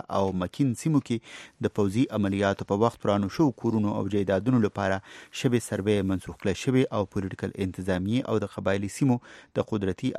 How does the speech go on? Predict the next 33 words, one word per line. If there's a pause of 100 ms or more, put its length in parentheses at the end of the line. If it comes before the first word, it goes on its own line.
آفتونو
په
وخت
امداد
ورکوونکي
ادارې
اف
ټي
ایم
ای
ته (240)
د (120)
ورانو
شوو (120)
کورونو (120)
د
تازه (140)
سروې
کولو
حکم
شوی
دی.
په
پوځي (120)
عملیاتو
کې
د
ورانو
شوو (120)
کورونو
او
نقصانونو (460)
د